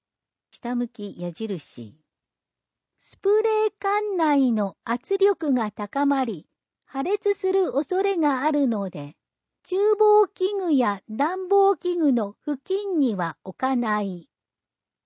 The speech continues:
注意点二、中身が使い切れなかったときは、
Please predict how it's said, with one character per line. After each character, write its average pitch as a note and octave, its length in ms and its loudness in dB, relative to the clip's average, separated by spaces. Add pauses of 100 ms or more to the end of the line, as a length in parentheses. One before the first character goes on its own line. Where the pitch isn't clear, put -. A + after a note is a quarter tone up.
(1300)
注 E4+ 320 -10
意 F4+ 120 -8
点 E3 400 -8 (200)
二、 G#3 340 -8 (760)
中 D4 300 -4
身 G4+ 160 -6
が C4+ 220 -2
使 - 360 -8
い F4+ 80 -4
切 F4 160 -4
れ G4+ 140 -4
な F#4+ 140 -4
か C#4+ 140 -2
っ B3 60 -4
た G3+ 200 -10
と G3+ 100 -8
き A3+ 240 -8
は、 C3+ 260 -10